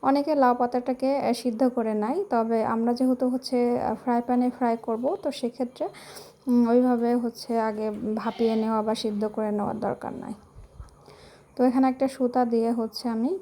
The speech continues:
পেঁচিয়ে নিব, তাহলেই, আহ, ভিতরে যেই, আম, শুটকির মিশ্রণটা আছে, সেটা কিন্তু বের হবে না,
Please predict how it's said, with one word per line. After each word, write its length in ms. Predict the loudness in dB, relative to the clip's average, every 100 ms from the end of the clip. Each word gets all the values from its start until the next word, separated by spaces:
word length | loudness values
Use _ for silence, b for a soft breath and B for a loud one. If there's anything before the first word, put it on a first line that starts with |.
| -4
পেঁচিয়ে 400 | -4 -2 0 2
নিব, 380 | 2 0 -2 -2
তাহলেই, 640 | -2 -2 2 4 4 2
আহ, 180 | 0 0
ভিতরে 480 | 0 0 0 0 0
যেই, 280 | 0 -2 -4 B B B B
আম, 320 | -4 -2 -4 -6
শুটকির 360 | -6 -6 0 2
মিশ্রণটা 540 | 2 0 -2 0 -2
আছে, 220 | -2 0 0
সেটা 320 | 0 -2 -2
কিন্তু 260 | -4 -2
বের 220 | 0 0 0
হবে 280 | -2 -4
না, 160 | -4